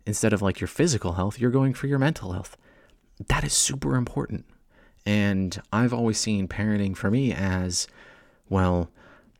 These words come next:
if I don't take care of me and I'm not at my best, I can't take care of her, you know, to the best of my abilities.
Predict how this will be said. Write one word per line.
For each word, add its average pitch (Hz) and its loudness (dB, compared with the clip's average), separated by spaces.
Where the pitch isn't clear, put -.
if - -8
I 95 2
don't 202 0
take 101 0
care 90 2
of 85 -2
me 98 2
and 85 2
I'm 90 2
not 87 2
at 80 -2
my 107 4
best, - -2
I 92 -2
can't - -4
take - -4
care 90 0
of 87 -2
her, 90 -2
you 98 0
know, 87 0
to - -8
the 92 -2
best 95 -2
of 92 -2
my 110 2
abilities. - -8